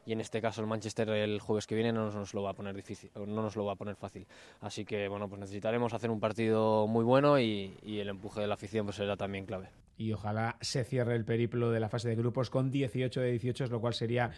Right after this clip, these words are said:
Speaker 2: un auténtico récord. Y lo que te decía, eh, César, todavía un corte más, el que tiene que ver con él, un jugador, el Alavés, que no empezó jugando demasiado, que alguno incluso le situaba fuera del equipo. Bueno, pues que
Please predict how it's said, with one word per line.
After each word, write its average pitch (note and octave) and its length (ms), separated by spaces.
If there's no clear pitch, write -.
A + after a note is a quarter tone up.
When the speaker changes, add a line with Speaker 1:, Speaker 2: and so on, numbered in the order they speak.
Speaker 2:
un A#2+ 440
auténtico B2 720
récord. D3+ 480
Y C3 360
lo A#2 120
que A2+ 100
te A2+ 80
decía, C3 540
eh, B2+ 320
César, F#3+ 400
todavía C3+ 420
un C3 80
corte C3+ 300
más, F3 280
el C3 140
que A#2+ 80
tiene C3+ 260
que C3+ 120
ver C3 180
con C#3+ 220
él, G#3+ 240
un B2 80
jugador, C#3 580
el C3 300
Alavés, C3+ 400
que B2+ 260
no D3 220
empezó D3+ 400
jugando C#3 500
demasiado, D3 920
que B2+ 80
alguno C3 240
incluso F3+ 280
le E3+ 100
situaba D#3+ 340
fuera D#3 260
del C#3+ 140
equipo. D#3+ 480
Bueno, C3 180
pues A#2+ 160
que - 240